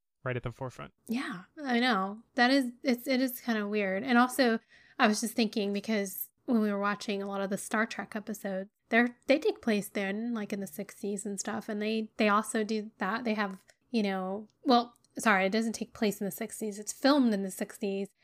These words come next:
Speaker 2: It took place in the future. So,
Speaker 1: <laughs>
Speaker 2: and they do have a lot of the things that we have now that obviously in the sixties they didn't have. So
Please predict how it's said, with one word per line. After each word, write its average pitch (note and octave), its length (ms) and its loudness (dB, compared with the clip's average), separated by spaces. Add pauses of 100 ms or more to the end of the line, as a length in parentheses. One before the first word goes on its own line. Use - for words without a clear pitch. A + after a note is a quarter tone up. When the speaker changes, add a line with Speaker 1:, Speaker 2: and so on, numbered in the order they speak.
(120)
Speaker 2:
It G#3 140 -2
took A#3+ 220 -2
place G#3+ 360 2
in G3 60 -4
the F#3 60 -6
future. A#3+ 760 -4
So, G#3 580 8 (220)
Speaker 1:
<laughs> - 240 -18
Speaker 2:
and A3+ 140 6
they A3 120 6
do A3 320 6
have G#3 380 2
a A#3 160 -2
lot G3+ 180 2
of G3+ 60 0
the G3 80 -2
things G3 240 -4
that G#3+ 100 -4
we G3+ 100 -4
have G3 160 -6
now G3 420 -4
that G#3 220 -6 (180)
obviously G3 380 -6
in G3 60 -10
the G3 60 -8
sixties G#3 380 -10
they G3 100 -10
didn't G3+ 260 -10
have. G#3 360 -8
So G3+ 420 -4